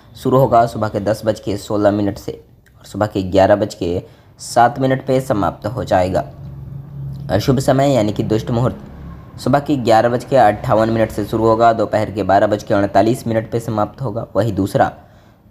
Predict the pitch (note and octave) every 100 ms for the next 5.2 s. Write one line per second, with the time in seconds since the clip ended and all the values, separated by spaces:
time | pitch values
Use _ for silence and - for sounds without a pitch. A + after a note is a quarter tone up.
0 | _ - - C3+ C#3 C#3+ - A2 A2 G#2+
1 | - G2 A2+ - A2+ A2 - A#2+ - C3
2 | C3 - G#2+ - G#2 A#2+ A#2 G#2 A2 G#2
3 | G2 - G2 G2+ - F2 - F#2 A#2 B1
4 | - - A#2+ - E2+ E2 D2+ E2 G#2 B2
5 | G2 E2+